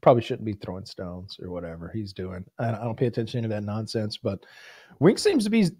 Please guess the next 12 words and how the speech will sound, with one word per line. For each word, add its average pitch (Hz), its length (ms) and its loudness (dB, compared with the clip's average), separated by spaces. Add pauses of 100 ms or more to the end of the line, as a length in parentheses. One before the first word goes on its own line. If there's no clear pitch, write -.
you 349 120 2
know, 160 240 6
he's 339 140 0
doing 277 140 2
a 240 40 4
little 202 140 10
better 185 260 8
than 175 140 10
he 127 220 6 (340)
usually 143 360 8
does. 107 460 6 (600)
I, 139 140 10